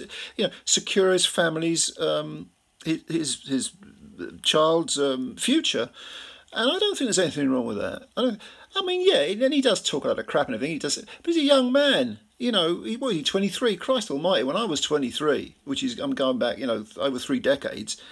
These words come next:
uh, the amount of bollocks that came out of my mouth, I mean, I, I, <laughs> I'm, I'm glad there weren't phones around and everyone was filming everything and recording everything then, because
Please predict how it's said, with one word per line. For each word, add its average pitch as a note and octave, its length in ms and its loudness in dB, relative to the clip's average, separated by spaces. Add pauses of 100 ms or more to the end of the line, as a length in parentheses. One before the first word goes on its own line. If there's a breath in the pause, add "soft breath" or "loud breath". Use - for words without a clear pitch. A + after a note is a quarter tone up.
(280 loud breath)
uh, - 180 -8
the C4 80 -2
amount E4+ 240 -2
of - 160 -6
bollocks E3 360 6
that C3 100 -4
came D#3+ 160 2
out E3 100 4
of B2+ 140 2
my E3 180 2
mouth, A#2 340 0
I D#3 120 -2
mean, E3+ 120 -2
I, F3+ 120 0
I, F3+ 340 -8 (160)
<laughs> - 140 -8
I'm, F#3 120 -2 (280 loud breath)
I'm G3 100 0
glad D4 240 6
there D4+ 100 2
weren't A#3+ 220 8
phones A3+ 400 6
around C3 340 6
and D#3 120 4
everyone E3+ 200 0
was D#3+ 120 0
filming G3 420 6
everything C3 420 0
and C3 80 2
recording D3 460 4
everything B2+ 380 0
then, B2 220 0
because C#3 280 -2